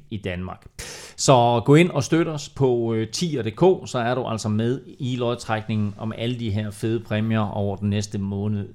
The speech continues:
til halvanden. Du finder link både på Velropa punktum D K og på tier punktum D K. Mange tak for støtten til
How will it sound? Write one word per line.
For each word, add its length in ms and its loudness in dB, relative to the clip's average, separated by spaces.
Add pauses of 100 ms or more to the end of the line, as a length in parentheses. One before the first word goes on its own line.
til 300 -8
halvanden. 580 -4 (440)
Du 80 -2
finder 420 0
link 460 -2
både 280 4
på 60 -8
Velropa 420 -4
punktum 300 -2
D 60 -8
K 160 -18
og 260 -2
på 60 -10
tier 300 -2
punktum 380 2
D 80 -20
K. 40 -8
Mange 360 2
tak 340 -2
for 80 -6
støtten 420 -2
til 360 -4